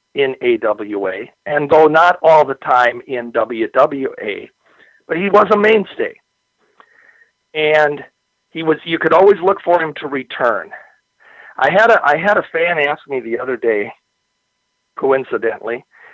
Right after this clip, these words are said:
why did, why did Bobby Heenan leave the A W A in nineteen seventy-nine? And he went to Atlanta for a, a whole year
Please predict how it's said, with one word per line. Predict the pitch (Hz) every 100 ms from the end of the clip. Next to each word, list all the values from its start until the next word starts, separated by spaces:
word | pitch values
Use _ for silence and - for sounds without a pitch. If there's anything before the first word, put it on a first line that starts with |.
| - - _
why | - 123 160 190
did, | 208 175 139 143 - _ _ _ _
why | - 180
did | 190 151
Bobby | 151 151 160 147
Heenan | 160 156 147 131 127
leave | 151 139 120 117 - - _ _ -
the | 127
A | 131 170
W | 151 123 120 110 107
A | 104 101 - _ _ _ -
in | 147
nineteen | 143 151 165 175 147 -
seventy-nine? | 139 123 127 120 117 107 101 107 _ _ _ _ _ _ _ -
And | 143 139 123
he | - 151
went | 143 147
to | 165
Atlanta | 151 147 147 180 185 110 -
for | 113 107
a, | 104 -
a | 104
whole | - 143 160
year | 165 151 95